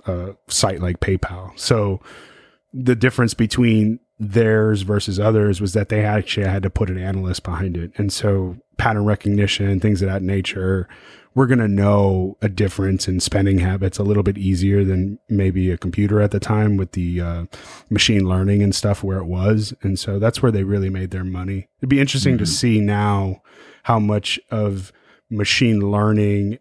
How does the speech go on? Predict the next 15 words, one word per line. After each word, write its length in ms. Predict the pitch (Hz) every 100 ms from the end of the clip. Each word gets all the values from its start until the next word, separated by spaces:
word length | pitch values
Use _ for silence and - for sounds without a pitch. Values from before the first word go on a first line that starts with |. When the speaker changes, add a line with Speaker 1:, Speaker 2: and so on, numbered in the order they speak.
| -
Speaker 1:
and 540 | 107 107 104 101 98 - _
analyst 640 | - 101 104 101 98 -
work 420 | 98 92 95 95 -
are, 520 | 98 95 90 90 92 - _
you 120 | 110 101
know, 340 | 87 87 104 _ _ -
actually 520 | 104 98 - 101 101
in 100 | 98
unison 560 | 92 107 107 - 95 90
now 280 | 95 92 92
pushing 380 | - 107 - 92
forward. 500 | - 98 98 95 90 _
'Cause, 260 | 117 104 101
like, 280 | 95 90 - -
Speaker 2:
Mm-hmm. 320 | 175 87